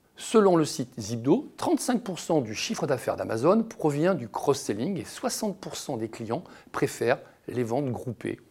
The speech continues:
croisées. Ce modèle devient même pour cinquante et un pour cent des entreprises leur principale stratégie de croissance.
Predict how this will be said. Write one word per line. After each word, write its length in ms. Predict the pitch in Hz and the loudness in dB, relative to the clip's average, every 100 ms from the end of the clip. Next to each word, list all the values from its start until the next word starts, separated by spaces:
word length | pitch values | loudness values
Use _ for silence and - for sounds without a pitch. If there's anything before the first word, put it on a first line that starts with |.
| - | -8
croisées. 320 | - 107 - _ _ | 0 0 -2 _ _
Ce 140 | - | 4
modèle 300 | 185 185 233 | 8 10 8
devient 280 | 170 156 143 | 8 6 6
même 240 | 147 202 220 | 6 6 4
pour 180 | 135 | 0
cinquante 480 | - - 214 196 180 | -4 -2 -2 -2 2
et 20 | |
un 100 | 180 | 2
pour 200 | 165 147 | 2 -2
cent 100 | 135 | 0
des 120 | 131 117 | 0 0
entreprises 540 | 113 123 - 170 226 110 | -2 -4 0 0 2 0
leur 160 | 117 | -2
principale 680 | - 233 233 160 - 131 175 - _ - | -2 -2 -2 -4 6 6 6 -2 _ -20
stratégie 560 | - - 151 135 120 | -8 -2 0 -2 -2
de 80 | 165 | -2
croissance. 640 | - 123 - 127 - - | -2 -2 -2 -8 -10 -16